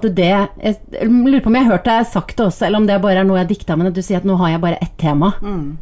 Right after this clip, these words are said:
Speaker 2: Nei, jeg har sagt det.
Speaker 1: Ja.
Speaker 2: Jeg har sagt det.
Speaker 1: Og hva, hva, og, men opplev-, hvordan har du opplevd det? Hva skal jeg si? Stemmer det at det har vært et helt sånn totalt skifte på hva du skriver om, bryr deg om, på en måte?
Speaker 2: Mm.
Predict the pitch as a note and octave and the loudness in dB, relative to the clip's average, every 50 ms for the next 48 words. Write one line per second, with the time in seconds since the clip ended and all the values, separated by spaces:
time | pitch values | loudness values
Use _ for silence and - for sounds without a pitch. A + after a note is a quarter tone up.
0 | - - F3+ G3+ B3 A#3+ A3 A3+ A#3 A3+ - F3+ F3+ - - F#3+ F#3 - - - | -12 -6 -4 -2 -2 0 0 -2 -4 -6 -10 -12 -14 -10 -12 -12 -12 -10 -6 -2
1 | G3+ G3 G3+ G#3 F#3 F3 F3+ F3 E3 - - D#3+ - - E3+ E3 - - A#3 A#3+ | 0 0 2 0 -2 -4 -6 -10 -12 -12 -16 -18 -16 -16 -16 -14 -6 -2 0 0
2 | C4+ - C4 C#4+ - - - C4 A#3+ - C#3 B3+ B3+ B3+ - B3 - - - B3 | 0 0 0 0 0 0 0 -2 -2 -2 0 0 0 2 2 0 -4 -2 -2 -2
3 | A#3 A#3 G#3 G#3+ A3+ A#3+ A#3+ A#3+ A#3+ B3 - D#3 - - - G#3+ G#3 G#3 G3+ F#3+ | -2 0 0 0 0 2 2 2 2 0 -2 -4 -6 -4 -4 -2 -2 -2 0 0
4 | F#3 F#3 F#3 F3+ F3 - - - - - - - - - - - - - - - | 0 0 0 -2 -4 -8 -16 -20 -20 -20 -20 -20 -20 -20 -20 -20 -20 -20 -20 -20
5 | - - - - - F#3 F#3+ - - F#3 F3 - - - - - - C#4+ B3+ A3 | -20 -20 -18 -8 -4 -4 -4 0 0 -2 -2 -2 -6 -14 -14 -4 -2 0 2 2
6 | F#3 F3 E3+ F3 F3 - G#3 F3+ F3 - G3+ G3+ G3+ - E3+ - - F#3+ - - | 2 2 0 -2 -2 -2 -2 -2 -2 -4 -4 -6 -6 -6 -8 -12 -14 -14 -8 -6
7 | E3+ E3+ E3+ - - - A3 - - - - A#3 B3+ B3+ - A3 G3 E3+ D#3+ D#3+ | -8 -6 -6 -10 -6 -6 -6 -6 -6 -8 -6 -6 -4 -4 -4 -4 -2 -2 -2 -2
8 | F#3+ G3+ F3+ F3 - - - - - - - - - - - - - - - - | -4 -4 -4 -6 -14 -18 -20 -20 -20 -20 -20 -20 -20 -20 -20 -20 -20 -20 -16 -12
9 | - - A#3 A#3 A3 G3+ A3+ B3+ C4 A3+ D4 C#4 A#3 G3+ F3 D#3+ E3+ A3+ D4+ F4 | -4 0 2 2 4 2 2 2 2 2 2 2 2 0 0 0 0 -2 -2 -2
10 | - D4+ C#4 C#4 - - F#3+ F3 D#3 D#3 F3 | -2 -4 -4 -2 -2 -2 -2 -2 -6 -6 -8